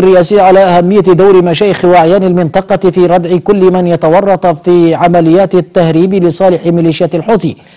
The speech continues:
مشيرا إلى أن قوات خفر السواحل ستضرب بيد من حديد كل من تسول له نفسه العمل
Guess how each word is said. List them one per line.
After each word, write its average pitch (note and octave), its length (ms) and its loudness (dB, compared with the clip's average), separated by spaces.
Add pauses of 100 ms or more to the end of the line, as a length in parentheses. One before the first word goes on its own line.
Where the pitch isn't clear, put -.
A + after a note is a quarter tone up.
(400)
مشيرا B2+ 400 -4
إلى E3+ 220 0
أن F3 220 0
قوات F3 420 0
خفر F3 320 -2
السواحل F3+ 640 -2
ستضرب F3 600 -2
بيد E3+ 300 0
من E3 260 -2
حديد E3+ 520 -2
كل F#3 360 -2
من D#3+ 140 -4
تسول E3 520 -2
له E3 200 -2
نفسه G3+ 380 -4
العمل G#3 360 0